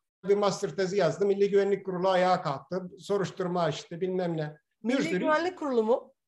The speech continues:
Speaker 1: Evet.
Speaker 2: Oraya kadar mı gitti? Ne master'ıydı ki bu?
Speaker 1: Bu faili meçhul cinayetler, Mahmut Yıldırım'ın hikayesinin medyada yansıması.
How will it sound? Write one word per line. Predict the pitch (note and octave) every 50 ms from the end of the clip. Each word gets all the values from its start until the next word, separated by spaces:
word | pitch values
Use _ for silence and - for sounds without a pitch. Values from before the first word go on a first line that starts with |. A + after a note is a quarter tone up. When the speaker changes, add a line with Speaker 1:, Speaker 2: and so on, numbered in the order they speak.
| _ _
Speaker 1:
Evet. | - G#3+ G3 F3+ D#3+ D#3+
Speaker 2:
Oraya | A#3+ C#4+ E4 F4+ F4+
kadar | - F#4 F4+ D#4+ C#4 A#3+
mı | G#3+ G#3 G3
gitti? | G3 G3 - - - F#3 -
Ne | G#3+ A3+ C4 D#4
master'ıydı | D#4 D#4 D4 C4+ C#4 C#4+ C4+ C#4+ D4 F#4+ F#4
ki | - A#3+
bu? | G3+ F#3+ F3+ F#3+ - _ _ _ _ _ _
Speaker 1:
Bu | F#3 G#3+ G#3 G3+ G3 G3 G3+
faili | G3 G#3 G#3 G#3+ G#3+ G#3
meçhul | G3 G#3 G3 - A3 G#3+
cinayetler, | F3+ G3 F#3 F3+ E3+ D#3+ D#3 D#3 - D3+ D3 D3
Mahmut | E3 F3+ F#3+ G3 G3+ G#3 G3+ G3+
Yıldırım'ın | G#3+ A#3 A3+ G3 G3+ F#3+ E3+ E3+ D#3+ D3+ C3+
hikayesinin | D#3 E3 - G#3 G3+ F#3+ F#3 E3+ D#3 - E3+ G3+ B3 B3+ A#3+ G#3 G#3+ A3+ A#3
medyada | G#3+ A3+ A3 - G3+ F3 F3+ E3+
yansıması. | E3 E3 F3 F#3+ G3 G3 - G#3+ A3 A3 F#3+ - A3 A#3+ B3 B3 B3 -